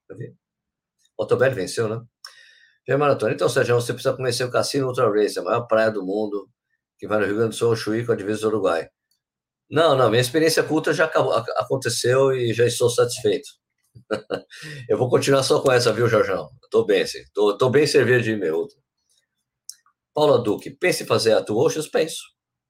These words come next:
Penso, penso. Eu não quero fazer uma coisa muito mais, até sessenta quilômetros, sei lá. Eu não sei, gente. Eu, eu gosto de correr maratona, gente.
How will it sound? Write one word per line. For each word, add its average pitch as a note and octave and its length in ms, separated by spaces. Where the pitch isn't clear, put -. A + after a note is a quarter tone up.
Penso, C#3 240
penso. C#3 240
Eu - 80
não C4+ 80
quero A3 140
fazer D3 200
uma C3 180
coisa A#2 200
muito G#2+ 220
mais, F#2 240
até E3+ 140
sessenta B2+ 400
quilômetros, E2+ 520
sei - 140
lá. - 180
Eu - 60
não - 60
sei, G2+ 300
gente. - 220
Eu, B2 160
eu A3+ 80
gosto A#3+ 200
de - 60
correr F#3+ 200
maratona, D#3 500
gente. - 340